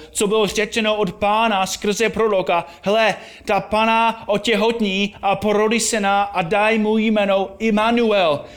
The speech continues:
což v překladu znamená Bůh s námi." Kdo je Ježíš?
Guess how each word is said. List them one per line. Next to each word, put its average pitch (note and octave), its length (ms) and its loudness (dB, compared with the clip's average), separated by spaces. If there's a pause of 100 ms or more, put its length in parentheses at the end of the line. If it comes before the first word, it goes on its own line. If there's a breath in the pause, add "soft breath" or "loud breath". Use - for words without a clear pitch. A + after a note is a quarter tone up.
(160 loud breath)
což A3+ 520 0
v - 220 -12
překladu G#3 720 0
znamená F3 960 0 (320 loud breath)
Bůh G3 580 0 (200 loud breath)
s - 180 -6
námi." D#3+ 400 -2
Kdo E3 320 -6
je F#3 140 -2
Ježíš? F#3 640 -6